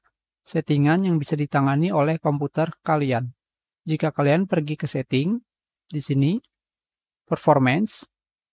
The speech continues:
di sini kalian akan menemukan berapa banyak jumlah core dari C P U dan memori yang dialokasikan. Apakah kalian mengetahui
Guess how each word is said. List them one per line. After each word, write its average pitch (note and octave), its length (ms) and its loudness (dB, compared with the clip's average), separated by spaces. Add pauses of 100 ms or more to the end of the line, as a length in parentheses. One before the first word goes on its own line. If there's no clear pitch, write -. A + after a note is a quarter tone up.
di E3 160 -2
sini F#3 320 0
kalian F3+ 320 0
akan D#3+ 240 0
menemukan D3 560 0 (400)
berapa D3+ 320 2
banyak C#3 400 2 (400)
jumlah D3 560 2
core D3 480 4 (160)
dari D3+ 480 0
C D#3 160 -2
P C#3 160 -4
U F3 240 0 (240)
dan E3+ 480 2 (160)
memori D3 560 0 (240)
yang E3+ 320 0
dialokasikan. C#3+ 960 -2 (400)
Apakah E3 400 0
kalian G3 320 0
mengetahui F3 480 0